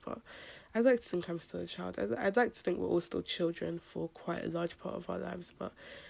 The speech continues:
I have to allow myself to grow up. I don't have to be s-, I can make mistakes.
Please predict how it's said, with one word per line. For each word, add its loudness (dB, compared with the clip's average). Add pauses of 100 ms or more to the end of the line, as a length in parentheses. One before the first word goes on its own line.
(140)
I 8
have 2
to 12
allow 8
myself 0
to -2
grow 2
up. 0
I 0
don't 4
have -2
to 0
be 0 (360)
s-, -8
I 0
can 2
make 6
mistakes. -8